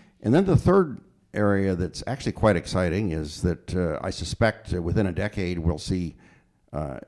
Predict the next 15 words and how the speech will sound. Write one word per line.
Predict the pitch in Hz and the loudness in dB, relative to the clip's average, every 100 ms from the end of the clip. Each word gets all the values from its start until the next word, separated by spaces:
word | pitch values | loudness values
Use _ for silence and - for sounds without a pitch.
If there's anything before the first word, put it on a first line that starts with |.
| - | -2
human | 135 127 104 92 82 | 6 8 8 6 4
settlements | - 139 101 - - | 2 2 0 -4 -10
on | 76 | -12
the | 71 | -12
moon, | 71 64 - _ _ - | -14 -16 -20 _ _ -20
and | - 87 85 80 | -12 -10 -6 -4
then | 80 82 - | -4 -4 -6
ultimately | 82 80 73 71 | -6 -6 -4 -4
on | 76 76 | -4 -4
Mars, | 90 101 90 82 | 0 2 0 -2
maybe | 82 73 | -4 -4
five | - 73 71 | -4 -4 -4
years | 76 69 | -6 -2
later. | 95 92 76 - - - - _ - | 0 0 -2 -8 -20 -20 -20 _ -6
Uh, | 90 90 87 85 | 0 2 2 0